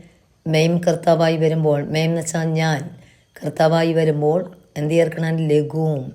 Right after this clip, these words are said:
ചന്ദ്രകലയും കുത്തൻ ലഘുവും എന്നും, ത്വം കർത്താവായി വരുമ്പോൾ ലഘു എന്നും ചേർക്കണം. ഇതാണ് ലഘിൻ്റെ നിയമം. എന്തൊക്കെയായിരുന്നു? ക്രിയയുടെ കൂടെ നേ എന്ന പ്രത്യയം ചേർക്കണം. അതിനുശേഷം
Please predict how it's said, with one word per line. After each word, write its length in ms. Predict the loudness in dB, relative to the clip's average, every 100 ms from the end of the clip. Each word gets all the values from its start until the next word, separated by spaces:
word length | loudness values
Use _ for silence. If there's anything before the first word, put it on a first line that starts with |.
| -14 -8
ചന്ദ്രകലയും 580 | -2 -2 0 0 -2 -4
കുത്തൻ 300 | -6 -2 0 2
ലഘുവും 560 | 2 0 -2 -2 -2 -6 -14 -20 -20 -20 _ -4
എന്നും, 340 | -2 -2 -6 -8 -14 -20 _
ത്വം 180 | -2 0 0
കർത്താവായി 560 | -2 0 2 4 2
വരുമ്പോൾ 400 | 2 0 0 0 -2 -6
ലഘു 380 | -4 -2 -2 -2 -4
എന്നും 300 | -4 -4 -4
ചേർക്കണം. 560 | -4 -4 -4 -4 -6 -8 -16 -20 _ _ -4
ഇതാണ് 360 | -2 -2 -2 -2
ലഘിൻ്റെ 460 | -2 -2 -2 0 0
നിയമം. 380 | 0 -2 -4 -10 -12
എന്തൊക്കെയായിരുന്നു? 600 | -4 -2 2 2 2 -2 -4 -8 -20 -20 -8
ക്രിയയുടെ 400 | -2 2 2 2
കൂടെ 300 | 2 0 0 -2 -8 -20 _ _
നേ 220 | -4 -2 0 -2 -4 -4
എന്ന 120 | -4
പ്രത്യയം 400 | -4 -4 -2 -2 0
ചേർക്കണം. 600 | 0 0 0 0 0 -2 -4 -10 -20 _ _ _ -6
അതിനുശേഷം 760 | -2 -2 -2 0 2 2 -2